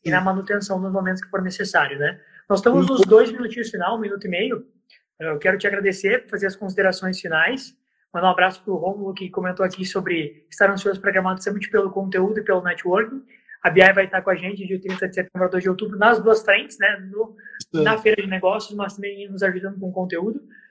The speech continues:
Speaker 1: Então, ah, quem quiser conferir mais sobre dados, vai poder conferir na Gramado Summit. Ah, os ingressos estão à venda, o evento tá confirmado, a B I tá confirmada conosco.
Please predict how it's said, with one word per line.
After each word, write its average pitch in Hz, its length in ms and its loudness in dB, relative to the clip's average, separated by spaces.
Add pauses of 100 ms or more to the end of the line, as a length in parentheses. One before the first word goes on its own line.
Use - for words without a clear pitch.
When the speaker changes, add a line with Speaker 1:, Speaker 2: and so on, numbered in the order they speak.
(180)
Speaker 1:
Então, 185 520 2
ah, 160 320 -2
quem 190 120 -10
quiser 185 200 -2
conferir 196 300 -6
mais 190 280 2
sobre 180 520 -6 (300)
dados, 185 420 2
vai 185 160 -2
poder 190 240 -8
conferir 185 360 -8
na 185 100 -4
Gramado 170 320 -4
Summit. 226 580 -4 (340)
Ah, 156 360 -2 (100)
os 156 100 -18
ingressos 175 260 0
estão 175 140 -4
à 165 40 -2
venda, 202 280 -2
o 208 60 6
evento 180 240 -2
tá 180 80 -10
confirmado, 185 540 0
a 202 40 6
B 185 120 4
I 190 120 6
tá 185 120 -2
confirmada 165 500 -8
conosco. 175 500 -8